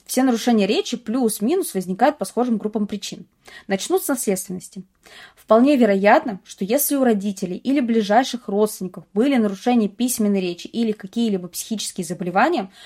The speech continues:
то у ребёнка могут возникнуть нарушения письменной речи. Так, например, многие зарубежные авторы описывают наличие так называемой семейной дислексии, когда по наследству передаётся незрелость отдельных мозговых структур, которые участвуют в организации письменной речи.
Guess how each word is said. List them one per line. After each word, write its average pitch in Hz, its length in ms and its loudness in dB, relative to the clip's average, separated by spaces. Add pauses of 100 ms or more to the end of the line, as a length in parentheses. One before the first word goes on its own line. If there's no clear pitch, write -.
(160)
то 269 160 2
у 247 80 4
ребёнка 214 540 0
могут 208 640 2
возникнуть 214 440 -2
нарушения 208 380 -2
письменной 208 420 0
речи. 180 300 -8 (600)
Так, 277 220 4
например, 320 380 4
многие 240 320 4
зарубежные 202 540 0
авторы 254 380 2
описывают 226 500 0
наличие 240 340 -2
так 254 160 -4
называемой 240 540 4
семейной 247 800 4
дислексии, 220 840 -4 (220)
когда 214 300 8
по 247 120 0
наследству 220 560 2
передаётся 202 600 0
незрелость 226 640 2
отдельных 226 360 2
мозговых 202 400 -2
структур, 240 480 -4 (220)
которые 214 420 4
участвуют 254 540 0
в - 40 -8
организации 196 600 0
письменной 190 480 -2
речи. - 340 -8